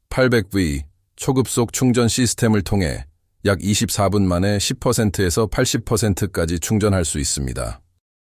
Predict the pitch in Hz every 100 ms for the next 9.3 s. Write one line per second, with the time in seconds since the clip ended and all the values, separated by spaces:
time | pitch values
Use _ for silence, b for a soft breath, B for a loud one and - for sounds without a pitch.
0 | _ _ _ - 113 135 123 139 120 135
1 | 123 120 104 117 123 113 - _ - 98
2 | 101 107 98 98 101 95 87 85 76 67
3 | 64 76 80 90 87 76 - 69 60 55
4 | 55 - _ _ _ _ _ _ _ _
5 | _ _ _ _ - - 147 - 143 123
6 | 131 104 82 60 - - _ _ - 95
7 | 82 76 - 104 90 95 92 85 87 -
8 | 98 - 87 85 78 90 92 82 78 76
9 | 67 67 67